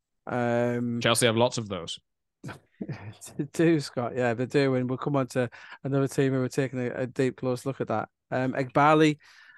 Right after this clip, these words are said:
Speaker 1: um, the man up top next to Todd Boehly, is taking, is taking his part in this as well. He played a significant role in the Mudryk deal when him and Paul Winstanley flew out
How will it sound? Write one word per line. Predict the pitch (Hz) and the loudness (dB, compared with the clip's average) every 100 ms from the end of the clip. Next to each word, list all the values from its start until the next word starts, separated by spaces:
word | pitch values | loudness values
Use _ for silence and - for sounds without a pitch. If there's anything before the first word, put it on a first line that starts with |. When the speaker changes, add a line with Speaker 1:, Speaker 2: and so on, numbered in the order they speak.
| - | -6
Speaker 1:
um, | 135 127 127 | -2 0 0
the | 131 | 0
man | 139 | 0
up | 117 | 0
top | 151 117 | -2 -2
next | 127 - | -4 -6
to | |
Todd | 131 123 | -4 0
Boehly, | 131 131 131 139 | 4 6 6 4
is | 104 123 - | 0 -2 -2
taking, | 135 120 127 120 76 | -4 -4 -4 -6 -6
is | 117 - | -8 -6
taking | - 127 123 | -4 -2 -2
his | 117 | -2
part | 131 101 | 0 2
in | 123 | 0
this | 123 127 | -6 -4
as | |
well. | 127 127 | 0 2
He | 131 123 | 0 0
played | 131 120 | -2 -2
a | |
significant | - 127 135 143 139 110 | -4 -4 -2 -2 -2 -2
role | 117 120 | -2 -2
in | 117 | -2
the | 120 | -4
Mudryk | 120 131 135 - | -4 -4 -6 -4
deal | 120 110 123 | -2 -2 -4
when | 120 117 113 - - - | -6 -6 -8 -14 -20 -12
him | - 127 | -4 -4
and | 120 | 0
Paul | 127 123 | 0 0
Winstanley | 120 - 131 123 120 117 | -2 0 0 0 -2 -4
flew | 135 127 | -2 2
out | 120 117 - | 2 0 -6